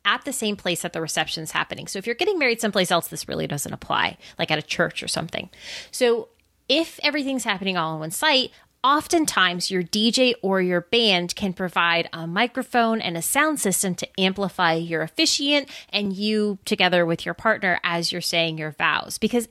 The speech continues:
anything, especially if you're outside, anything more than, like, a good handful of guests, like, if you're looking at a hundred plus guests, even a little bit less than that, a microphone is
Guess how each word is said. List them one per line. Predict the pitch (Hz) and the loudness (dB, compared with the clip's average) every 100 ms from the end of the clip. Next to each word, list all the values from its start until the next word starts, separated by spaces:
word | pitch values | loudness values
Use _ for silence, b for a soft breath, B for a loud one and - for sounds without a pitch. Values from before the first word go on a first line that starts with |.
| - | -6
anything, | 240 339 - 269 240 | -2 -2 0 0 0
especially | - - 254 294 - | -4 -2 0 0 -2
if | - | -6
you're | 160 | -6
outside, | 151 - 190 160 - B B | -6 0 2 2 -2 B B
anything | 247 370 370 285 | 2 2 2 2
more | 226 214 | 2 2
than, | 240 220 | 2 2
like, | 202 185 | 0 0
a | |
good | 170 185 185 | 0 0 2
handful | 180 175 202 175 | 0 0 0 -2
of | 156 | -2
guests, | 175 165 302 - - | -2 -2 -2 -4 -2
like, | 190 | -2
if | 190 208 | -2 0
you're | 262 | 2
looking | 269 262 233 | 2 0 0
at | 214 - - | 0 -2 -8
a | |
hundred | - 208 202 - | -2 0 0 -2
plus | 190 175 - | -2 -2 0
guests, | 165 277 - - - _ - | 0 0 -2 -8 -10 _ -8
even | 226 349 | -6 -4
a | |
little | 214 180 | -2 -2
bit | 170 | -2
less | 175 - | -2 0
than | 208 | -2
that, | 156 151 - B B | 0 0 -2 B B
a | B | B
microphone | 196 285 381 - 320 | 0 2 2 2 2
is | 294 - | 2 0